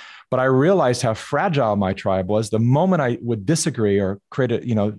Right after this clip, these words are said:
say something that wasn't within the, the mainstream chosen narrative, then I was just attacked.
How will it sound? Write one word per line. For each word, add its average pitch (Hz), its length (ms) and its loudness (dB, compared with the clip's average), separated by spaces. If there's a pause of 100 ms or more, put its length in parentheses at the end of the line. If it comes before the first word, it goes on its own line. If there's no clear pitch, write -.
(100)
say - 280 -2
something 135 360 -2
that 110 120 0
wasn't 143 520 -2
within 120 460 0
the, 110 160 2
the 107 200 -8
mainstream 107 680 -2 (420)
chosen 117 420 0
narrative, 101 400 2 (580)
then 139 140 0
I 147 60 0
was 139 160 0
just 135 160 -4
attacked. - 560 -4